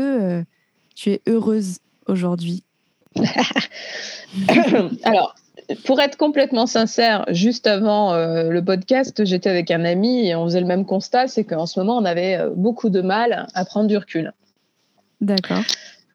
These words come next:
Speaker 2: Prendre du recru-, du recul, euh, par rapport aux petits désagréments quotidiens là, qui nous arrivent, parce que
Speaker 1: D'accord.
Speaker 2: j'ai l'impression qu'il y a, il y a une accumulation.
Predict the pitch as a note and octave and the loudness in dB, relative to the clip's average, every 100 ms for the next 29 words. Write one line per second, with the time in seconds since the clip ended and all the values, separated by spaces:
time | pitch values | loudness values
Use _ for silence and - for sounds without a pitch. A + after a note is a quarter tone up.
0 | - B3 A#3+ A3 A3 - - A3+ F#3 G3+ | -4 0 2 2 0 -2 0 2 2 2
1 | G#3+ G#3+ - B3+ C4 A#3+ F3+ F3 E3+ E3 | 2 0 0 0 2 2 2 2 0 -2
2 | E3 D#3+ D#3 D3 C#3+ D3+ D#3 - - - | -2 -2 -2 -2 -4 -6 -8 -10 -12 -14
3 | - - - F#3 F3+ F#3 A3 G3 E3 G3+ | -16 -18 -4 0 0 0 0 0 0 -4
4 | - G#3+ G3+ F3+ F3 F#3 F3+ F3+ F#3+ G3+ | 0 0 2 0 0 2 2 2 0 0
5 | E3+ F3 E3+ F#3 G3 E3+ E3 E3 E3 E3 | -2 -2 -2 0 -2 -4 -4 -4 -2 -2
6 | D#3+ G#3+ A#3 D3 D3 - - A#3+ G3 F#3+ | -2 -2 -2 -6 -10 -20 -12 -2 0 2
7 | F#3 F#3 F#3 F#3 - A#3 F#3+ E3+ F3 F3 | 0 0 -2 -2 -4 -2 0 0 2 0
8 | F#3 F#3+ F#3+ - G3 F#3 F3+ - G#3+ | 2 2 0 0 0 0 -2 -2 -4